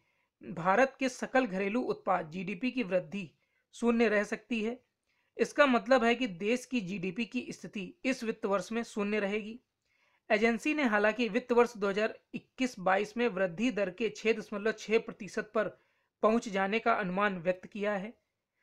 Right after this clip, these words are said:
Moody's ने पिछले महीने के अंत में कैलेंडर वर्ष दो हज़ार बीस में जीडीपी वृद्धि दर का अनुमान घटाकर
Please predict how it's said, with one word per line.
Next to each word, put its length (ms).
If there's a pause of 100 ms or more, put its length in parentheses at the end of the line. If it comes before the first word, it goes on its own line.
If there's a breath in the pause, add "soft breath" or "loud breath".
(220)
Moody's 320
ने 100
पिछले 380
महीने 340
के 140
अंत 300
में 240
कैलेंडर 420
वर्ष 300
दो 120
हज़ार 200
बीस 400
में 180 (420)
जीडीपी 480
वृद्धि 380
दर 140
का 160
अनुमान 500
घटाकर 540